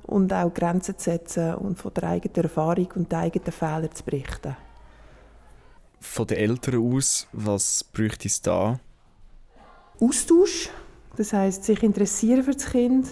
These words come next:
Speaker 1: das Kind fragen, lassen erzählen, nicht beurteilen, nicht verurteilen, sondern einfach mal hören, was läuft. Und von sich erzählen, sich reflektieren und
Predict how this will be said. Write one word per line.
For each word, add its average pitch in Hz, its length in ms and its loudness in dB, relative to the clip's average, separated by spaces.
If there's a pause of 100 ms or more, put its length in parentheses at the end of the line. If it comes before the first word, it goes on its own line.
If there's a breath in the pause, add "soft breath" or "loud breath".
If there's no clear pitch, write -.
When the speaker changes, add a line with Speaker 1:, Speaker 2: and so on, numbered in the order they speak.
(160)
Speaker 1:
das - 140 -12
Kind 214 320 4
fragen, 226 680 2
lassen 196 260 4
erzählen, 220 540 4
nicht 214 200 4
beurteilen, 214 960 4
nicht 226 220 2
verurteilen, 220 760 2
sondern 202 260 0
einfach - 280 -6
mal 196 160 2
hören, 208 300 0
was 185 140 -2
läuft. 190 480 -2 (1500 loud breath)
Und 202 220 4
von 185 140 -4
sich 185 380 2
erzählen, 151 600 0
sich 190 360 0
reflektieren 170 880 -4
und 165 260 -10